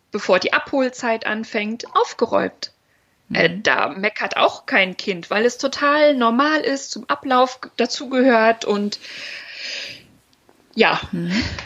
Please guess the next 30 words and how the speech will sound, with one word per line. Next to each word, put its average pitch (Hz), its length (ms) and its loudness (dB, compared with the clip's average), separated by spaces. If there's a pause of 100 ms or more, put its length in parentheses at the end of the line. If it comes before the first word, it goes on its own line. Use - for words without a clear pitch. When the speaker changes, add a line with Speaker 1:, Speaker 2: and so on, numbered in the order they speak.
(520)
Speaker 2:
Klingt, 220 300 4 (160)
klingt 233 280 2
logisch, 160 460 -4
ja. 156 240 -2 (720)
Aber 202 140 8
es 214 80 6
stimmt, 262 180 6
ich 190 100 2
erinnere 240 420 6
mich, 254 200 6
dass 208 200 2
ich - 180 -2
das 160 240 0
total 185 720 0
doof 165 320 -4
fand - 640 -2 (720)
als, 185 600 0
äh, 165 360 -2 (220)
Kind, 247 380 2
beziehungsweise 196 520 4
eher 175 140 2
als - 280 -6
Jugendliche. 240 680 0
Also 190 200 2
bei 185 140 4
uns - 160 0
war 226 220 4
Aufräumen 214 340 0
eher 208 140 -2
Meckern. 170 460 -4